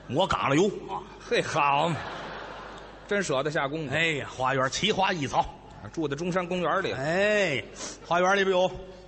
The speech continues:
Speaker 1: 白塔。
Speaker 2: 白塔？
Speaker 1: 白塔见过吗？
Speaker 2: 见过。
Speaker 1: 北京有一个白塔寺。
Speaker 2: 对，有名的白塔寺。
Speaker 1: 还有名呢。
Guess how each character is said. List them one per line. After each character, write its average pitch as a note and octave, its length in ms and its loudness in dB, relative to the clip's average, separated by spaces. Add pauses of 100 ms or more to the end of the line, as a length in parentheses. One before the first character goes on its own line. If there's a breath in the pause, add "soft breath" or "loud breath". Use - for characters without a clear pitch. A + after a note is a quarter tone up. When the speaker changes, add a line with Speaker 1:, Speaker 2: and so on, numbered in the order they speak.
(140)
Speaker 1:
白 C#4 160 4
塔。 A3+ 280 2 (1160)
Speaker 2:
白 G3 280 2
塔？ C3+ 640 -2
Speaker 1:
白 G3 100 0
塔 F3+ 160 2
见 G3+ 160 4
过 D#3 100 0
吗？ B2+ 100 -6 (680)
Speaker 2:
见 G#3 260 -2
过。 C#3 220 -2 (300)
Speaker 1:
北 C3+ 120 -2
京 F#3+ 120 2
有 D3+ 140 2
一 E3+ 80 4
个 F3+ 200 2 (840 loud breath)
白 A#3 160 2
塔 G#3+ 160 2
寺。 A#3+ 180 2 (300)
Speaker 2:
对， C4+ 140 4 (480)
有 D#3+ 160 0
名 F#3+ 180 0
的 A3+ 80 0
白 F3+ 140 2
塔 D#3+ 160 -2
寺。 D3+ 140 -10 (100)
Speaker 1:
还 G3 100 -2
有 E3+ 140 -2
名 E3 260 4
呢。 F3 100 4